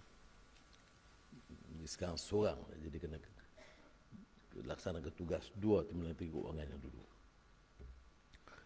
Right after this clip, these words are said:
Dan saya ambil kesempatan ini untuk, eh, ucap penghargaan kepada kedua-dua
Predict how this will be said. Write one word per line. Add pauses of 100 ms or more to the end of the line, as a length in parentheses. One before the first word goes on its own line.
(140)
Dan
saya
ambil
kesempatan
ini
untuk,
eh, (800)
ucap (160)
penghargaan
kepada (320)
kedua-dua